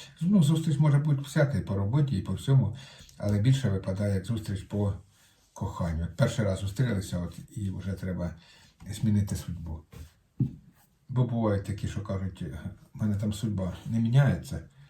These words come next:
а потім: «Ой, Боже, хоч не вагітна». Ну, от, типа такого, щось може теж приблизно бути таке. Тут карта випадає жадність, да? Тримаюся свого до останнього. Але це теж така,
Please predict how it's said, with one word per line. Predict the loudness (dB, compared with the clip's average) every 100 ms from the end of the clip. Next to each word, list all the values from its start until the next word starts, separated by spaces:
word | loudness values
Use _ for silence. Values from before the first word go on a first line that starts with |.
| -20 _ _
а | -12
потім: | -6 -6 -2 -2 -2
«Ой, | -2
Боже, | -4 -6 -8 -8
хоч | -6 0
не | 2
вагітна». | 2 2 0 -6 -10 -18 -10 2
Ну, | 2
от, | 2
типа | 0 -2 -2
такого, | -4 -4 -4 -4 -8 -4
щось | 0 6
може | 6 6
теж | 2 -2 -2
приблизно | -2 0 2 0
бути | 0 -4
таке. | -4 -4 -4 -10 -10 -2
Тут | 0
карта | 2 2 0
випадає | -2 -2 0 0 0 -4 -10 0
жадність, | 2 4 2 0
да? | 0 0 -4 -6
Тримаюся | 4 6 8 4 2 -2
свого | 4 6 8
до | 6 2
останнього. | -2 -2 0 0 -2 -6 _ _ _ -18 -18 _ _ _ -20 -20 _ _ -20 -20 _ 2
Але | 4
це | 4 0
теж | 2 4
така, | 2 -2 -4